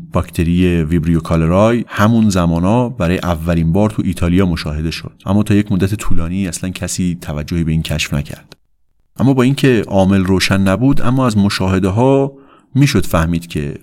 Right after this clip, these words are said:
عامل بیماریزا هر چیزی که هست توی شکم و روده عمل می‌کنه و نه توی ریه. برای اسنو دست کم با اون سطح دانش پزشکی اون موقع این نشانهٔ این بود که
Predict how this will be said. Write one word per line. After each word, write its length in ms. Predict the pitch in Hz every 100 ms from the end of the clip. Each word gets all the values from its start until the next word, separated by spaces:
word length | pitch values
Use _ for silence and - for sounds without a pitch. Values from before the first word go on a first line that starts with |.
| _
عامل 320 | 90 95 127
بیماریزا 720 | 104 92 85 82 87 104 87
هر 360 | 78 87 110 107 -
چیزی 300 | - 107 101
که 160 | 73 82
هست 340 | 98 131 -
توی 220 | - 113
شکم 600 | 113 - 87 101 104 101
و 40 | 92
روده 540 | 82 80 85 85 101
عمل 300 | 69 67 62 -
می‌کنه 380 | - - - - _ _ _
و 60 | 90
نه 120 | 95
توی 260 | - 82 73 71
ریه. 400 | 69 62 - - _ _ _
برای 300 | 85 92 110
اسنو 600 | 98 - 98 117 120 120 - - _ _ _ _ -
دست 200 | 101 110
کم 200 | 127 110
با 80 |
اون 240 | 101 101 92
سطح 300 | - 92 98
دانش 320 | 85 82 85
پزشکی 440 | - 82 80 -
اون 180 | 87 82
موقع 340 | 80 85 107 123
این 200 | 131 123
نشانهٔ 360 | 107 - 90 107
این 240 | 120 127
بود 160 | 113 -
که 280 | 101 87